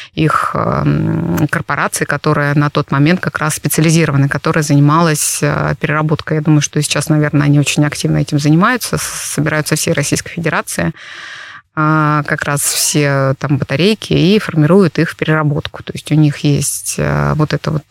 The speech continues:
как раз, э, механическое повреждение, последующее разделение у них идет, сортировка, они выделяют полезные компоненты в результате гальванических, в том числе реакций, то есть которые у них реализованы на производстве, и последующего вовлечения.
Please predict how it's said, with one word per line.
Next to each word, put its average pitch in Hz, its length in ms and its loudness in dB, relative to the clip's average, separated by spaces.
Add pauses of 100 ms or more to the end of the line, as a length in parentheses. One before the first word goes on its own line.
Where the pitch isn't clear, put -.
как - 180 -6
раз, - 500 -2
э, 139 360 0
механическое 156 920 2
повреждение, 220 640 2
последующее 151 720 -2
разделение 240 640 4
у 233 40 2
них 202 260 0
идет, 165 240 0
сортировка, 214 720 -2 (500)
они 185 160 2
выделяют 160 420 2
полезные 151 400 2
компоненты 185 800 0
в 240 60 0
результате 214 460 0
гальванических, 180 720 2
в - 40 -18
том 160 160 0
числе - 300 0
реакций, 156 560 -2
то - 140 -10
есть 151 80 -6
которые 151 480 -2
у - 20 4
них 147 160 -2
реализованы 151 560 2
на 147 100 2
производстве, 156 800 0
и 339 60 4
последующего 214 540 -2
вовлечения. 151 640 0